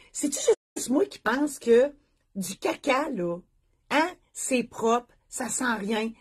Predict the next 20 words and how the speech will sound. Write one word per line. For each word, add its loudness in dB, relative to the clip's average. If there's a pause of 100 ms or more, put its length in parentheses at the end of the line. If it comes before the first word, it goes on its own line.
ça -6
prend 0
deux 2
morceaux -2
de -10
papier. -6 (360)
La 2
selle, 0 (260)
hein, -2
ça -2
beurre, 2
ça -6
pue, -6
puis -8
ça -10
prend -8
un -2
rouleau 0
au -2
complet. -4